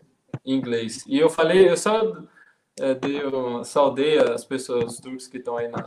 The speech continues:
no canal, falei olá e tal. Falei que eu tô, que eu sou muito feliz aqui na Turquia, mas que eu ainda falo pouco turco.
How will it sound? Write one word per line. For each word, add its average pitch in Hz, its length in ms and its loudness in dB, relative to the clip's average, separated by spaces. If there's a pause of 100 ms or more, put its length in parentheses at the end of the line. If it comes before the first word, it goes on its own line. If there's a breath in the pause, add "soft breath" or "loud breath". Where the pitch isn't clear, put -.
no 117 120 -18
canal, 117 540 -2 (120)
falei 113 360 -16 (200)
olá 113 500 0
e - 80 -10
tal. - 420 -6 (380)
Falei 123 160 -2
que 131 60 -8
eu 131 60 -2
tô, 131 160 -4
que - 80 -8
eu 120 40 -2
sou 123 140 -4
muito 127 200 -4
feliz 127 320 -4
aqui 120 180 -6
na 117 100 -2
Turquia, 127 380 -2
mas 143 140 0
que - 80 0
eu 147 60 4
ainda 143 220 2
falo 139 300 2
pouco 143 260 -8
turco. 117 380 -16